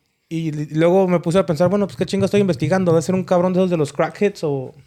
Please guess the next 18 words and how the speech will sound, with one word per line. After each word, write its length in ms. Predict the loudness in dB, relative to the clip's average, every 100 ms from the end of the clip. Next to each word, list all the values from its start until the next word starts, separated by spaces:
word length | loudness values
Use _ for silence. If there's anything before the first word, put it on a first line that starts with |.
| _
que 100 | -2
luego 180 | 2 2
andan 180 | 2 0
por 140 | -2
ahí 160 | -2 -2
en 60 | -4
las 120 | -4
calles 280 | -2 -2 0
de, 260 | -2 -2
de, 280 | -8 -8 -10
de, 220 | -10 -12 -10
de, 180 | -10 -8
de 160 | -6
la 160 | -6 -4
playa 320 | -2 0 2
o 80 | 2
algo, 220 | 2 0
güey. 200 | -2